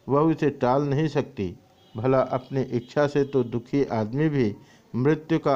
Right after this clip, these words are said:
आवाहन नहीं करता, फिर ये क्यों मरना चाहेंगे? जब कोई असाध्य रोगी और दरिद्र भी स्वयं मरना नहीं चाहता,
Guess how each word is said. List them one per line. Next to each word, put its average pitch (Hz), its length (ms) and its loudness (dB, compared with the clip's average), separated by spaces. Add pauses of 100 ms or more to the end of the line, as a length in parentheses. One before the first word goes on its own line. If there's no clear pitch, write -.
(120)
आवाहन 107 440 -2
नहीं 117 280 -2
करता, 90 480 -4 (400)
फिर 165 140 2
ये 165 180 4
क्यों 170 260 2
मरना 127 360 0
चाहेंगे? 92 560 -4 (520)
जब 160 340 2
कोई 156 260 2 (280)
असाध्य 135 580 2
रोगी 135 480 2 (340)
और 135 240 2
दरिद्र 151 420 2
भी 165 180 4
स्वयं 139 300 2
मरना 127 400 2
नहीं 120 240 0
चाहता, 127 540 -2